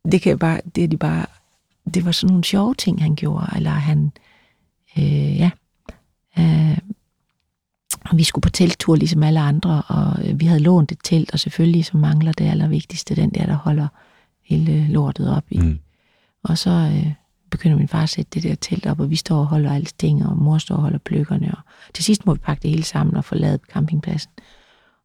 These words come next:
Speaker 1: Og folk havde jo sat sig ud for at sidde og se, hvordan den nye campist ligesom klarede skærene, ikke? Og så ender det med, at far, han får, han kørte af held, han kørte virkelig dårlig bil, men han får bakset bilen ud, og så,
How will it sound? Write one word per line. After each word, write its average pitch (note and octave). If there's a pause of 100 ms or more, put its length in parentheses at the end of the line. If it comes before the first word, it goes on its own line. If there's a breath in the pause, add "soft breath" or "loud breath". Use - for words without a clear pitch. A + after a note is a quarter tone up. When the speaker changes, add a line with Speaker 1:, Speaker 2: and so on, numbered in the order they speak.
Speaker 1:
Og -
folk -
havde D#3
jo D3
sat D3+
sig -
ud E3+
for -
at D3+
sidde D#3+
og D3
se, D#3+
hvordan D#3
den D3+
nye D#3
campist D#3+
ligesom D#3
klarede D3+
skærene, D#3
ikke? E3 (840 soft breath)
Og -
så -
ender E3+
det D#3+
med, D3+
at D3+
far, D#3+
han D#3+
får, D3
han D3+ (140)
kørte E3+
af D3
held, D#3+
han -
kørte E3
virkelig -
dårlig D3+
bil, D3+ (540 soft breath)
men D3+
han E3
får D#3+
bakset D3+
bilen E3+
ud, D#3
og D#3
så, E3+